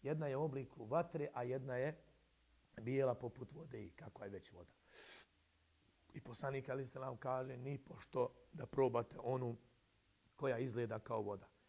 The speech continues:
nego kaže da se napijete i da kaže, ako možete, bućnete u onu što izgleda, što izgleda poput vatre. Jer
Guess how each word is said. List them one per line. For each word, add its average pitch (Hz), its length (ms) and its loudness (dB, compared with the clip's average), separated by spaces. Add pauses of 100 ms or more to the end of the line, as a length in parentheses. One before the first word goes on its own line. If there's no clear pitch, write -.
(180)
nego 120 260 0
kaže 123 320 0
da 120 100 0
se - 160 -10
napijete 135 520 0
i 131 40 -6
da 127 120 -2
kaže, 156 380 -8 (440)
ako 117 240 -4
možete, 123 420 -4
bućnete 120 560 -6
u 113 140 -4
onu 113 200 -4 (200)
što - 200 -6
izgleda, 107 420 0 (340)
što - 200 -6
izgleda 104 320 0
poput - 420 -8
vatre. - 300 -6 (400)
Jer 127 180 0